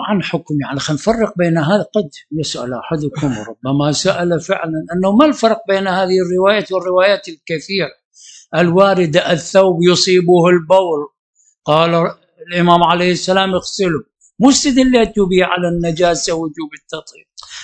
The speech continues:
لا فرق بالسؤال، هناك يسأل عن حكم ما أصابه البول، هنا يسأل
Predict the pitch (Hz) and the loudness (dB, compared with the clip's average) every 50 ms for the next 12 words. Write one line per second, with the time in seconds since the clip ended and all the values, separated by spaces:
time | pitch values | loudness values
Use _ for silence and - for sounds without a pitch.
0 | - - - 196 190 - - 262 320 381 349 - - 214 214 - - - 214 - | -12 -8 -8 -6 -6 -6 -6 -6 -6 -4 -6 -8 -8 -8 -6 -6 -6 -6 -8 -10
1 | - 156 151 - _ _ _ _ _ _ _ _ _ _ - - - _ - 160 | -10 -12 -14 -16 _ _ _ _ _ _ _ _ _ _ -20 -20 -20 _ -4 0
2 | 160 180 247 262 254 - 247 233 285 254 - - - 226 226 240 - - 185 180 | 2 2 2 2 0 0 0 0 0 0 -2 -2 -4 -6 -6 -6 -6 -6 -4 -4
3 | 160 - - 269 302 269 - - - 285 269 226 180 147 123 - _ _ _ _ | -4 -2 0 0 0 0 -2 0 4 4 6 4 4 2 -4 -8 _ _ _ _
4 | _ _ _ _ _ _ _ _ _ _ _ _ - 185 208 208 208 - 196 185 | _ _ _ _ _ _ _ _ _ _ _ _ 0 2 2 2 2 0 -2 -4
5 | - - 180 175 165 160 151 160 160 131 139 151 143 135 135 139 135 135 123 123 | -2 -2 0 0 0 0 0 0 -2 -2 -2 -2 -4 -4 -4 -4 -4 -4 -4 -6
6 | 120 - 156 226 269 247 233 226 214 233 262 220 - - 226 247 | -4 0 2 4 4 4 4 4 2 2 0 0 -2 -2 -4 -4